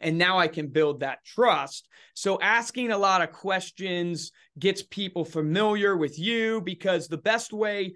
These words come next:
to get people to open up is be vulnerable yourself. So if you're ever at a networking event and you wanna go introduce yourself to somebody and you wanna have a great conversation and you struggle making the conversation natural, use the ford method, family, occupation, recreation, dreams.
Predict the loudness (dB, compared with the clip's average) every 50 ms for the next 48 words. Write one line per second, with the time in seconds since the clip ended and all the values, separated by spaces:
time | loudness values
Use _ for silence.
0 | _ _ _ -8 -2 0 0 0 0 -4 -6 -4 -2 0 0 0 -2 -2 -2 -2
1 | -2 -2 -4 -8 -8 -8 -8 -4 -2 -2 -2 -2 0 -2 -2 -2 -4 -6 -6 -6
2 | -10 -10 -6 -4 -4 -4 -4 -6 -6 -4 -2 0 2 2 4 4 4 2 2 2
3 | 2 0 0 0 -2 -4 -6 -6 -6 -6 -4 -2 -2 -2 -2 -4 -10 -20 _ _
4 | _ _ _ _ _ _ -2 0 0 2 2 2 2 2 0 2 2 2 2 2
5 | 2 0 -2 -4 -4 -2 -4 -4 -4 -6 -10 -6 -4 -4 -4 -4 -6 -10 -8 -6
6 | -4 -4 -2 0 0 0 0 0 0 -2 -2 -2 -2 0 -2 -2 -2 -2 -4 -4
7 | -4 -2 -2 -2 -2 -4 -6 -8 -6 -6 -6 -8 -6 -4 -4 -4 -2 -4 -4 -4
8 | -4 -4 -4 -4 -6 -6 -8 -10 -10 -4 -2 0 2 2 2 0 -2 -2 0 -2
9 | -4 -4 -6 -8 -6 -6 -4 -4 -4 -4 -6 -6 -8 -6 -6 -8 -6 -6 -6 -8
10 | -6 -6 -4 -4 -4 -4 -6 -12 -20 -20 _ -8 -2 0 0 0 0 0 -2 -6
11 | -6 -2 0 0 0 0 2 0 0 0 0 -4 -4 -4 -4 -4 -4 -2 -2 -2
12 | -2 -2 -4 -6 -8 -6 -6 -6 -6 -4 -2 -2 -2 -2 -4 -6 -6 -6 -8 -4
13 | -2 0 0 -2 -4 -8 -14